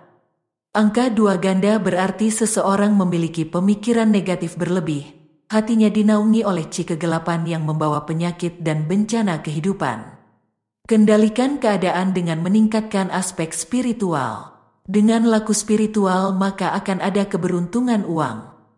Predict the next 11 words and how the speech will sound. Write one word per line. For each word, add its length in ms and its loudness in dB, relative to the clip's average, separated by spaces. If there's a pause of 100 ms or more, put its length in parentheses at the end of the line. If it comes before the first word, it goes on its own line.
(120)
Akan 400 2
banyak 320 2
keberuntungan 640 -2
uang 320 0
datang 320 0
dari 240 0
hal-hal 480 0
yang 220 0
tidak 340 0
diharapkan 640 -2
target. 560 -4